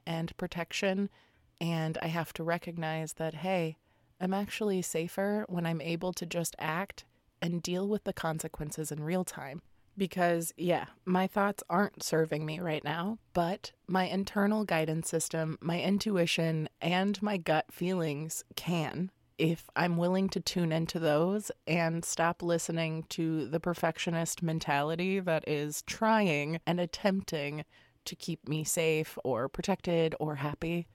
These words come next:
because we all have our self-imposed rules and regulations that were either taught to us by our society, our parents, our guardians, our friends, our lives, our experiences. And a lot of the time, they are structured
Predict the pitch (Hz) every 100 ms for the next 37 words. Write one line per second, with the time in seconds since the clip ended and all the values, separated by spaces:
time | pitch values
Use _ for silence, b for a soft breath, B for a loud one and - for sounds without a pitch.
0 | - 190 202 185 214 214 180 175 180 156
1 | 170 170 170 - 160 - - 180 - 190
2 | 175 175 175 - 180 196 196 190 180 170
3 | 165 156 151 139 160 - - - 160 151
4 | 170 165 165 160 - 190 - 190 180 -
5 | 165 160 156 143 170 - 220 214 196 196
6 | 180 160 151 185 202 202 190 185 - 156
7 | 185 185 185 180 180 175 160 156 - 190
8 | 180 175 175 175 170 - _ 165 165 165
9 | 165 170 170 175 170 170 - 160 156 -
10 | 180 175 170 170 - 170 165 - _ 175
11 | 165 165 165 190 202 262 294 208 190 175
12 | 175 196 - 190 202 196 208 - 196 -
13 | 185 175